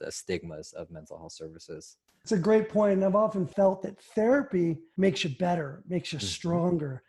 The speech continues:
Speaker 2: And if you can actually look at yourself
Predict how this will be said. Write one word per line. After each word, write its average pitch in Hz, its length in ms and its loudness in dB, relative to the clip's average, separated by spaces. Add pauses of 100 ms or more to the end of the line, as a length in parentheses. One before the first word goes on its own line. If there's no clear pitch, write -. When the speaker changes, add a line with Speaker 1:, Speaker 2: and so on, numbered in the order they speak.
(140)
Speaker 2:
And 185 220 2
if 156 180 -6
you 247 200 6
can 277 160 0
actually 196 680 -4
look 190 380 0
at - 160 -6
yourself 190 800 0